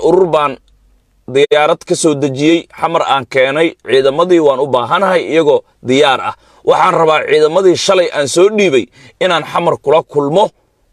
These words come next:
oo, ma arkaysa, aan xerada hal hal aan u arkaan doonaya."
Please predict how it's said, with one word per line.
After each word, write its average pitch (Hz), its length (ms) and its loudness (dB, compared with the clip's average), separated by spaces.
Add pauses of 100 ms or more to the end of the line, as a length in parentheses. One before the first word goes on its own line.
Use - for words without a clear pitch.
(180)
oo, 143 100 0
ma 147 160 0
arkaysa, 139 480 0 (140)
aan 131 180 -4
xerada 147 500 -2 (280)
hal 131 200 -2
hal 160 220 -2 (100)
aan 147 140 -2
u 147 100 0
arkaan 127 320 -2 (180)
doonaya." 208 400 4